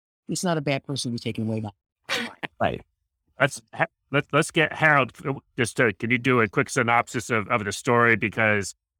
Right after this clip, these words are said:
Speaker 3: uh,
Speaker 2: Yeah.
Speaker 3: because again, most people will not have seen this film,
Speaker 2: Sure.
Speaker 3: but we should
Speaker 2: Sure.
Speaker 1: Yeah, yeah.
Speaker 2: Well, the story, I mean, it, it's not, I think, a all that well constructed movie because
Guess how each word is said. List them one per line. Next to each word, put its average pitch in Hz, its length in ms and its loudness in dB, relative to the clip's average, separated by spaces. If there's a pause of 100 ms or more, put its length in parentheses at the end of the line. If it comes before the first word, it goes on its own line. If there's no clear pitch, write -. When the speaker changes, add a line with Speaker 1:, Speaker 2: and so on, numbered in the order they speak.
(120)
Speaker 3:
uh, 101 180 2
Speaker 2:
Yeah. 127 100 2
Speaker 3:
because 127 160 0
again, 139 300 0
most 143 260 0
people 123 300 -6
will 107 160 -4
not 117 200 0
have 98 100 -6
seen 175 340 -2
this 101 220 -6
film, 92 420 -4
Speaker 2:
Sure. 214 160 -4
Speaker 3:
but - 160 0
we 101 100 -8
should 233 220 -10
Speaker 2:
Sure. 170 300 -2
Speaker 1:
Yeah, 220 300 -4 (280)
yeah. 185 140 -8
Speaker 2:
Well, 262 320 4
the 214 120 4
story, 254 680 0
I 208 80 4
mean, 220 240 2
it, 220 180 0
it's 220 460 -2
not, 247 380 0 (360)
I 175 200 -2
think, 185 280 -2
a 151 80 2 (380)
all 165 200 6
that 156 180 4
well 139 280 2
constructed 131 920 -2
movie 107 380 -2
because 156 420 -2